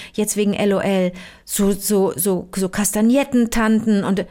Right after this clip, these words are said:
„Hast du inzwischen mal meine Arbeit gesehen oder ist es jetzt auch, können wir jetzt auch nicht drüber reden?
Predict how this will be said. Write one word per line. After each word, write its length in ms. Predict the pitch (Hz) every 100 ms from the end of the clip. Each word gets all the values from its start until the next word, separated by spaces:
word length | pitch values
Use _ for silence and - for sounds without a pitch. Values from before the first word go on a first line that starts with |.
| - _
„Hast 200 | 302 311
du 40 | 349
inzwischen 300 | - 254 247
mal 80 |
meine 260 | 214 190 190
Arbeit 320 | 285 320 294
gesehen 320 | 285 269 269
oder 180 | 233 180
ist 160 | 165 -
es 120 | 175
jetzt 180 | 156 -
auch, 160 | 262
können 140 | - 165
wir 60 | 160
jetzt 80 |
auch 120 | 254 -
nicht 200 | 277 277
drüber 260 | 247 240
reden? 480 | 240 233 226 220 -